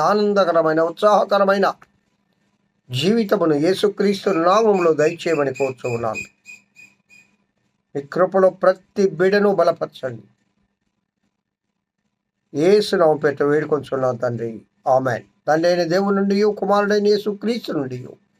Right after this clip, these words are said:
పరిశుద్ధాత్మ అన్యోన్య నిత్య సహవాసం వాక్యం వింటున్న బిడ్డలందరికీ, నీ సర్వలోక పరిశుద్ధులకు, సార్వత్రిక సంఘానికి ఇప్పుడు ఎల్లప్పుడు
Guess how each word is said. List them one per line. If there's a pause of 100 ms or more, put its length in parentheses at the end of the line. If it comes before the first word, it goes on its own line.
(520)
పరిశుద్ధాత్మ
అన్యోన్య
నిత్య
సహవాసం (960)
వాక్యం
వింటున్న
బిడ్డలందరికీ,
నీ (160)
సర్వలోక
పరిశుద్ధులకు,
సార్వత్రిక (120)
సంఘానికి (840)
ఇప్పుడు (120)
ఎల్లప్పుడు